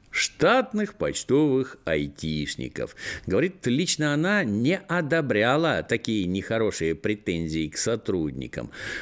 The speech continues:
А вот компьютерные эксперты ввели ее в заблуждение. Вот они, какие нехорошие эти айтишники. За такими глаз да глаз.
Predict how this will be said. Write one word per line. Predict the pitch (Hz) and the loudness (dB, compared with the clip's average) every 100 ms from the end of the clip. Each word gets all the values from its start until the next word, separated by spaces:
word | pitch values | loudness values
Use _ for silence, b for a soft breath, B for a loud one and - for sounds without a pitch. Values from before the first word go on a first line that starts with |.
| B | B
А | - 76 | -4 2
вот | 110 - - _ | 4 2 -2 _
компьютерные | - 85 85 101 92 90 87 87 | -4 -2 0 -2 0 0 2 0
эксперты | - - 131 185 196 156 95 78 - - | -2 0 4 6 6 4 2 2 -2 -2
ввели | 98 110 123 143 214 269 330 | 0 0 0 2 6 8 8
ее | 180 110 87 73 58 | 8 4 2 0 -2
в | 87 107 | -4 0
заблуждение. | 147 208 202 214 196 127 110 104 92 87 85 85 80 - _ | 2 2 2 2 2 2 2 2 2 2 0 0 -2 -4 _
Вот | 147 233 196 175 | 0 4 4 4
они, | 240 151 73 60 | 4 2 0 0
какие | 131 - 139 110 | 0 2 2 4
нехорошие | 117 123 - 139 139 117 87 85 80 87 | 2 0 2 2 2 2 0 0 0 0
эти | 82 | 0
айтишники. | 90 98 110 - 98 - 80 78 | 2 2 0 -2 -2 -2 -4 -2
За | 98 127 | 0 0
такими | - 175 175 226 196 101 | 0 -4 0 0 2 0
глаз | 90 107 113 117 127 117 | 0 2 4 6 4 2
да | 113 113 127 | 2 2 4
глаз. | 120 123 107 87 69 - | 4 6 6 4 0 -6